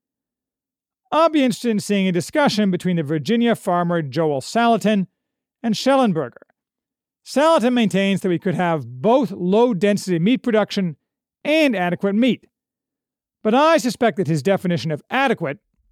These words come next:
is not the same as for the normal fat American of today. In any case, vegetarianism will not save the natural world. Perhaps realizing that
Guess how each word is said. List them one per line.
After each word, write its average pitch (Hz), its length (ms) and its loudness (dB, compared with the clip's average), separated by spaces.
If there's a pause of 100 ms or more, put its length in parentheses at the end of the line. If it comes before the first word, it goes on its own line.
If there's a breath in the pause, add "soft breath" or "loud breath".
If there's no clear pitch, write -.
(420)
is 262 180 2
not 302 320 2
the 262 80 -2
same 180 500 0
as 165 80 -4
for 190 120 -6
the 175 100 0
normal 175 380 2
fat 156 400 -4
American 139 460 -6
of 131 120 -10
today. 131 360 -8 (680)
In 294 140 2
any 285 180 4
case, 214 580 0
vegetarianism 190 960 0
will 170 120 -2
not 170 280 0
save 143 380 -4
the 147 60 -8
natural 131 460 -8
world. 120 360 -16 (1500)
Perhaps 311 320 2
realizing 214 520 2
that 180 140 -2